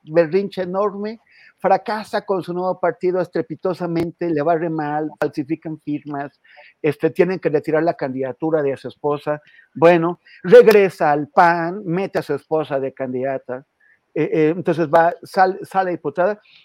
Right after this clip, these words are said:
y a-, y ahora como, como ve que no le están saliendo de nuevo las, las cosas,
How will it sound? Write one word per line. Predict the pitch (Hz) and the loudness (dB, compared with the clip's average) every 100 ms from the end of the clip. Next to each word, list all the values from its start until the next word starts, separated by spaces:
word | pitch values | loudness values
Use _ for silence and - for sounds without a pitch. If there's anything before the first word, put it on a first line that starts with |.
| _ | _
y | 170 151 | -2 -2
a-, | - | 0
y | 156 | 2
ahora | 160 196 220 | 2 2 -2
como, | - 151 156 160 | 0 0 0 -8
como | 147 139 139 | -10 -8 -4
ve | 185 220 | -2 -2
que | 233 226 - _ | 2 0 0 _
no | 185 170 214 | -10 -6 -4
le | |
están | 214 - 208 | -4 -4 -8
saliendo | 202 190 185 190 190 - - | -6 -4 -4 -4 -6 -8 -4
de | 151 151 | -2 -2
nuevo | 156 175 | 0 0
las, | 156 139 139 | 2 -2 -2
las | 139 - | -4 -4
cosas, | 190 214 | -8 -8